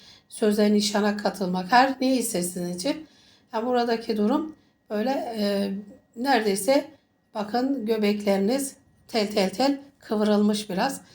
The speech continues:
diyebilirim. Bir oyun, bunu da söyleyeyim. Evet, burada bir araştırma veya okuyan bir insanla ilgili gündeminiz olabilir bir anda. Ee, bunun da aslında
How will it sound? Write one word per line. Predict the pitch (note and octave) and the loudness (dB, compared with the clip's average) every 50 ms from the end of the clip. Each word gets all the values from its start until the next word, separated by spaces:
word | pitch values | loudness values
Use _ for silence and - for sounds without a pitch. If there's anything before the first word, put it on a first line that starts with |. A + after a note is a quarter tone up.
| - - - _ - | -20 -20 -20 _ -8
diyebilirim. | A3+ G#3+ G#3 G#3 G3 G3 F#3 G#3+ C#4 C#4+ - | -2 0 0 0 0 -2 -2 -4 -4 -6 -6
Bir | - D4+ | -4 -4
oyun, | D4+ A#3+ A#3 A#3+ A3+ G#3+ G3 F#3 F#3 G#3 - - | -2 0 0 2 2 2 0 0 -2 -6 -6 -4
bunu | A#3 C#4 C4 A3+ G3 G3 | -2 0 2 2 4 4
da | B3+ C#4+ | 4 2
söyleyeyim. | C#4 - - A3+ G3 F3+ F3 - - - - - _ _ _ _ _ _ _ _ _ _ _ _ _ _ _ _ _ _ _ - | 2 2 2 2 2 2 2 -2 -6 -10 -14 -20 _ _ _ _ _ _ _ _ _ _ _ _ _ _ _ _ _ _ _ -2
Evet, | F4 F4+ D#4+ B3+ - - - - - | 0 2 2 2 0 -6 -10 -12 -6
burada | - D#4+ F4 F4 G4 G4 E4+ | -4 -4 0 2 2 2 4
bir | F4+ F4+ | 2 0
araştırma | F4+ D#4 D#4 D#4 D#4 D4+ B3+ - - - B3 A3+ G3+ G3+ G#3+ A#3 | 2 2 4 4 4 4 4 2 0 0 0 0 0 0 0 2
veya | B3+ B3+ C4+ C4 A3+ | 4 4 4 2 2
okuyan | A#3+ A#3 - - B3 A#3+ A#3+ A#3+ A#3+ G#3+ | 0 -2 -2 0 4 6 6 6 6 2
bir | A3+ | 0
insanla | A#3 G#3+ A3 G#3+ - - A#3+ A3+ A3 G#3+ G#3 G3 | 0 0 0 0 0 0 0 0 2 0 -2 -2
ilgili | G3 F#3+ F#3+ F#3+ F#3+ F#3+ G3+ G#3+ A3+ C4+ C4 - - _ _ _ _ _ - | -2 -4 -4 -6 -8 -6 -4 -2 -2 -4 -4 -8 -16 _ _ _ _ _ -10
gündeminiz | - A3 G#3+ G#3 G#3 G3+ G#3 G#3 G#3 G3+ G3+ G3+ | -4 -2 0 2 4 4 4 4 2 2 0 -2
olabilir | F#3+ F#3 F#3 F#3 F3+ F#3 F3+ F3+ F3+ F3+ F3+ | -4 -2 -2 -4 -4 -6 -4 -4 -4 -4 -2
bir | F#3 F#3 | -2 -2
anda. | F3+ F3+ F3+ F3+ F3+ F#3 A3 C4+ C#4 - - _ - _ _ _ _ _ _ - | -2 0 0 -2 0 0 0 0 -2 -4 -12 _ -20 _ _ _ _ _ _ -8
Ee, | A3 G#3+ G#3 G#3 G#3 G#3 G#3 | -6 -4 -2 -2 -2 -2 -2
bunun | G#3 A3+ B3+ C4 B3 A3+ G#3+ | -2 0 0 0 0 2 2
da | B3 D4+ - B3 | 0 0 0 0
aslında | G#3+ G#3+ G#3 - A3 G#3 A3 B3+ C#4+ | -2 -4 -4 -4 -2 0 0 0 0